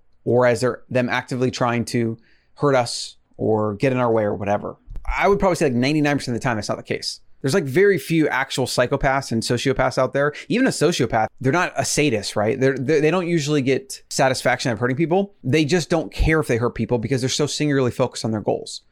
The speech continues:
Now, a psychopath, I think a psychopath, the definition is someone that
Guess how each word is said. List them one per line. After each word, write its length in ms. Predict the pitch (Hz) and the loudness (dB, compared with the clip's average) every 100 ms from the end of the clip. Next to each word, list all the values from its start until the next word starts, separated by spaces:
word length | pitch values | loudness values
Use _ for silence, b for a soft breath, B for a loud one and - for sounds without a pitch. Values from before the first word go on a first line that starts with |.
| B B B | B B B
Now, 200 | 147 120 | 0 0
a 80 | - | 0
psychopath, 680 | 269 269 214 165 151 151 - | 0 0 0 2 0 -2 -8
I 60 | 120 | -6
think 180 | 226 - | -6 -4
a 40 | |
psychopath, 480 | - 131 127 127 - | -2 -2 2 0 0
the 80 | 127 | -4
definition 400 | 110 120 - 117 | -2 -2 -4 -4
is 80 | |
someone 160 | - 117 | -4 -2
that 180 | 113 | -2